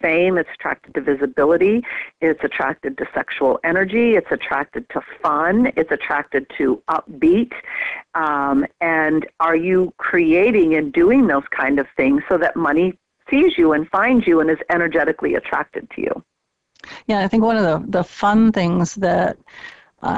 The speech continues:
Speaker 2: I know I've done, uh, coming out of the mindset was wooing money like a lover,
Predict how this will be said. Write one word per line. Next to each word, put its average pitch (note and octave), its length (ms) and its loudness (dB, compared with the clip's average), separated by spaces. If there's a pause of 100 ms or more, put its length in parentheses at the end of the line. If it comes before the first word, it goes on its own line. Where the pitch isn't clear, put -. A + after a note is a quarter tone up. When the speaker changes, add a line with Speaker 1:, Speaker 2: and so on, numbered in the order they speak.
(120)
Speaker 2:
I F3+ 100 0
know F3 120 2
I've F3 120 0
done, F3+ 260 0 (460)
uh, F3 240 0
coming G3 280 0
out F#3+ 100 0
of F3+ 40 0
the F3+ 60 0
mindset F#3 580 0
was F3+ 640 0 (460)
wooing C#4+ 580 4
money A3+ 300 4
like F#3+ 320 0
a G#3+ 60 2
lover, E3 800 -2